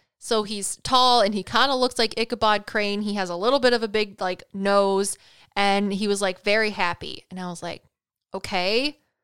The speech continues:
do you have an uncle that's passed?" Because this soul showed me my uncle.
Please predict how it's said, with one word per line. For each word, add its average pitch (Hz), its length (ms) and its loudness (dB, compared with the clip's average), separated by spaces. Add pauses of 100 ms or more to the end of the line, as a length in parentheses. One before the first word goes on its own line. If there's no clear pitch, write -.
(360)
do 214 120 -2
you 214 120 2
have 202 100 4
an 190 160 -2
uncle 208 260 0
that's 320 220 2
passed?" 349 400 0
Because 233 280 -4
this 208 160 0
soul 247 680 4
showed 233 320 2
me 208 100 2
my 208 240 2
uncle. 233 400 2